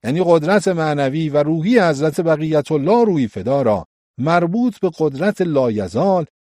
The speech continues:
و بی منتهای حضرت باری تعالی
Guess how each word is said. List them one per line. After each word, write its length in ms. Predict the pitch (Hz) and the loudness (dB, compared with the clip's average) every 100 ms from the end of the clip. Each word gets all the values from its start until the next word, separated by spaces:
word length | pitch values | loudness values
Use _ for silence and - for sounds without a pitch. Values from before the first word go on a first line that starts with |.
| _ | _
و 120 | 139 | -2
بی 240 | 127 139 151 | -2 -4 -4
منتهای 760 | 143 135 123 117 156 226 196 | -2 -4 -4 -6 -2 0 0
حضرت 520 | 147 123 110 143 175 | -2 -4 -4 -6 -4
باری 400 | 160 117 107 95 | -4 -2 -2 -4
تعالی 680 | 87 85 78 78 123 170 156 | -10 -10 -10 -4 0 0 0